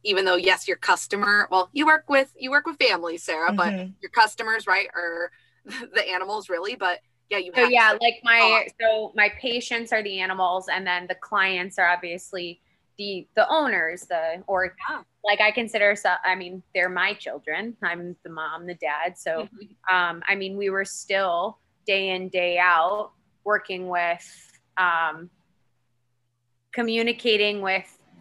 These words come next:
Speaker 3: the clients and then all the veterinarians and our residents and interns who, you know, are baby doctors.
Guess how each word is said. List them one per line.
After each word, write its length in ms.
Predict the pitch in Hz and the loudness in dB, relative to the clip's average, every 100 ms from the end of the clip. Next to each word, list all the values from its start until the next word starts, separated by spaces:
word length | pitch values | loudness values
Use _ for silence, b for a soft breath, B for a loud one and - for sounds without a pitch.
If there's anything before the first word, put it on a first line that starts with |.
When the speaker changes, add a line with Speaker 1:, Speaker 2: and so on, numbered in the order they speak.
| 170 | -4
Speaker 3:
the 120 | 196 - | -4 -4
clients 640 | - 202 185 185 202 - | 0 2 2 0 -4 -4
and 180 | 202 190 | -4 -2
then 240 | 185 180 185 - | -2 -2 -2 -2
all 140 | 180 | -2
the 100 | 190 | 0
veterinarians 1080 | 180 190 202 196 196 196 196 190 196 214 196 | 0 2 0 0 -2 0 -2 -4 -6 -8 -4
and 400 | 180 180 175 185 - | -4 -4 -8 -12 -6
our 260 | 175 180 190 | 0 0 0
residents 760 | 190 196 196 196 202 214 - | 0 0 0 -4 -4 -8 -10
and 160 | 190 185 | -8 -8
interns 840 | 196 202 - 202 190 190 214 226 | -8 -10 -6 -2 0 0 -4 -10
who, 80 | 196 | -10
you 100 | 180 - b b b | -10 -12 b b b
know, 120 | 202 | -2
are 180 | 190 196 | 0 0
baby 240 | 185 180 185 | -2 -6 -4
doctors. 720 | 170 175 - 185 196 196 | -4 -4 -4 -4 -4 -8